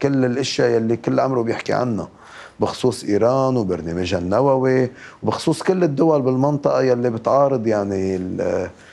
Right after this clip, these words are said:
متعارض هو وياها، إن كان بوجود إسرائيل أو بمعنى، بمعنى السلام.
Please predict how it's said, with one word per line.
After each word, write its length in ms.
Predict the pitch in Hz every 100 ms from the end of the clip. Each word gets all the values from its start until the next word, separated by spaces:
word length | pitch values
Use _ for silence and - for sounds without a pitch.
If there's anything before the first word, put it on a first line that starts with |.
| - -
متعارض 680 | 117 110 110 120 139 139 113
هو 240 | 120 123
وياها، 520 | 117 117 131 117 90 92
إن 80 |
كان 280 | 92 127 127
بوجود 480 | 113 110 104 131 123
إسرائيل 540 | 127 123 127 143 175
أو 160 | 165 165
بمعنى، 720 | 160 156 151 143 131 120 113
بمعنى 560 | 104 113 117 107 98 92
السلام. 500 | 82 - 95 90